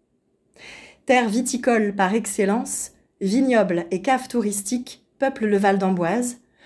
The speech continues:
où des vignerons passionnés auront plaisir à vous faire découvrir la diversité des vins de notre région et partager leurs connaissances et leur savoir-faire.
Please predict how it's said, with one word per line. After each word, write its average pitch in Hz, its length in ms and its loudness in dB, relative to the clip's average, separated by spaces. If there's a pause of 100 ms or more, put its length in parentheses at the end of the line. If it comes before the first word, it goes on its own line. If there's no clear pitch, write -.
(140)
où 220 100 0
des 220 120 4
vignerons 240 520 4
passionnés 220 680 -2 (280)
auront 214 280 4
plaisir 214 720 -2
à 185 80 -2
vous 208 100 0
faire 202 260 0
découvrir 240 640 0
la 185 140 2
diversité 247 840 0
des 202 160 0
vins 220 220 0
de 202 100 -2
notre 185 320 -2
région 202 520 0 (460)
et 190 100 -2
partager 226 500 2
leurs 202 180 0
connaissances 202 640 0
et 185 60 -2
leur 175 180 -4
savoir-faire. - 840 -6